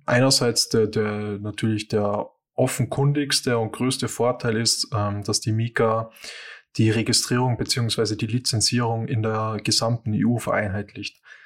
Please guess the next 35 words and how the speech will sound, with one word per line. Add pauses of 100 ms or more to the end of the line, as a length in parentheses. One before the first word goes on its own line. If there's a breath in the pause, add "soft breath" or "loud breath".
(160 loud breath)
Das
heißt,
ähm,
man
bewirbt
sich
dann
bei
der
Heimatbehörde,
in
unserem
Fall
in
Österreich,
bei
der
Finanzmarktaufsicht,
äh,
für
die
mika-Lizenz. (560 loud breath)
Und
wenn
man
diese
erhält,
kann
man
diese,
ähm,
in
so
einem (120)
Passportverfahren